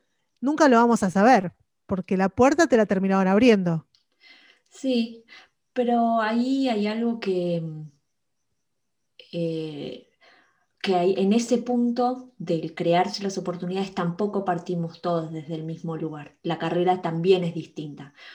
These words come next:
Speaker 2: porque si vos desde que nacés, nacés para sobrevivir, <laughs> eh, nada, podés ser Maradona, Tevez, que salís de la pobreza por una habilidad brillante, ¿no? Un don, ahí te vieron justo, ok.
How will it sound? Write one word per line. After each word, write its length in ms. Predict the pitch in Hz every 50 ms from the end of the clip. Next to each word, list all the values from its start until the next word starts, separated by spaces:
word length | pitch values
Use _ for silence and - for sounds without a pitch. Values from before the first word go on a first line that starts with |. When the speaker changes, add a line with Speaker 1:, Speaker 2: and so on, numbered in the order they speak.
| - _
Speaker 2:
porque 280 | - 170 165 - - -
si 220 | - - - 160
vos 220 | 160 170 180 180
desde 300 | 202 202 175 170 170 170
que 120 | 170 170 165
nacés, 680 | 160 160 160 - - - 185 165 156 - - - _ _ _ _ _ _ _ _ _ _ _
nacés 420 | - 170 156 - - - 175 170 170
para 260 | - 185 175 165 160
sobrevivir, 1000 | - - 165 156 156 156 151 147 151 156 160 170 190 202 196 190 190 196 202 - _ _ _ _ _ _ _ _ _ _ _ _ _ _ _ _ _ _
<laughs> 520 | - - - - - - 202 202 196 -
eh, 440 | - 170 160 160 - 156 160 160 _ _ _ _
nada, 680 | - 170 180 185 175 160 151 143 143 135 - - - _ _ _ - 147 135 -
podés 260 | - 143 143 160 170 170
ser 120 | 185 170
Maradona, 640 | 160 156 151 156 156 165 175 175 170 165 160 151 -
Tevez, 560 | - 165 160 160 160 151 147 143 139 - _ _ _ _ -
que 100 | - 143
salís 400 | - - - 139 147 151 151 147
de 120 | 147 143
la 260 | - - - - - _ _ _ -
pobreza 640 | 135 135 147 151 147 160 160 160 - 156 151 - -
por 120 | - -
una 180 | 160 160 156 156
habilidad 440 | 156 156 147 156 156 151 147 143
brillante, 600 | 156 151 156 - - 185 170 170 165 151 - - 151
¿no? 160 | 165 165 160
Un 200 | 160 160 156 156
don, 420 | 160 165 165 165 165 170 170 170 170 -
ahí 380 | 151 156 160 160 175 175 175
te 120 | 175 160 160
vieron 340 | 165 170 165 165 160 156 156
justo, 500 | - - 170 165 165 - - 156 147 -
ok. 160 | - 160 165